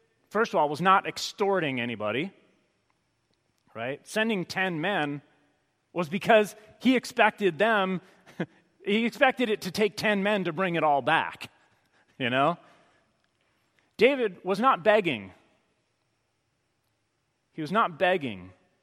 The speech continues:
He's not asking for a handout or charity. It's more like something, we don't really have an analogy in our culture, but it's something like a share of the profits for which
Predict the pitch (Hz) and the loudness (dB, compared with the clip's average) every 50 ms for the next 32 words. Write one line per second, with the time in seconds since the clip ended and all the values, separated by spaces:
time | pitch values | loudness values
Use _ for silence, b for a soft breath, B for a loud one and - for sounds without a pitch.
0 | _ - 160 160 165 208 233 247 - - 196 214 226 208 - 226 208 180 - 180 | _ -10 -8 -4 0 2 2 2 2 2 4 4 2 2 0 -6 -8 -8 -6 -6
1 | 156 147 135 156 180 190 196 202 196 170 156 143 139 131 117 - B B B B | -8 -6 -6 -6 -4 -4 -2 -2 0 2 2 2 2 0 -2 -4 B B B B
2 | B B 156 156 151 - - 202 196 202 208 196 175 165 156 151 - 202 190 196 | B B -4 -4 -4 -4 -4 -2 0 0 0 0 0 0 -2 -2 -2 -2 0 2
3 | 220 240 240 226 208 196 - - - - 233 220 226 220 - - 185 170 156 156 | 4 4 6 6 4 4 2 -4 -8 -4 -2 -2 -2 -2 -4 -6 -6 -6 -4 -4
4 | 160 170 185 185 _ b b b b b b b b b b b _ _ _ _ | -6 -6 -8 -10 _ b b b b b b b b b b b _ _ _ _
5 | _ - - - - 139 151 175 202 190 175 175 180 156 139 180 185 190 185 175 | _ -20 -20 -20 -16 -12 -10 -10 -8 -8 -6 -6 -6 -4 -2 0 0 0 0 0
6 | 156 139 139 143 147 156 170 175 170 143 120 139 147 139 131 139 151 175 185 - | -4 -2 -2 0 0 2 2 0 0 -2 -4 -6 -6 -4 -4 -2 -2 -4 -4 -6
7 | - 151 123 113 113 - - 156 147 135 151 180 185 196 185 - - - - 240 | -8 -10 -8 -8 -10 -12 -10 -10 -8 -6 -4 -2 -2 -2 -4 -6 -8 -6 -2 -2
8 | 262 277 - 240 220 202 180 175 180 180 175 - - b b b b b b b | -2 -2 -2 -6 -4 0 2 2 2 2 0 -6 -14 b b b b b b b
9 | - 147 - - - 208 202 220 233 226 208 185 175 170 - - - 208 196 220 | -6 -6 -4 -2 -2 -2 0 0 0 -2 -2 -4 -8 -12 -10 -6 -2 0 0 0
10 | 226 - 196 170 151 - - - - 170 165 170 185 190 180 - - - - | 0 -2 -6 -8 -8 -8 -12 -14 -10 -10 -8 -6 -6 -6 -8 -8 -12 -16 -16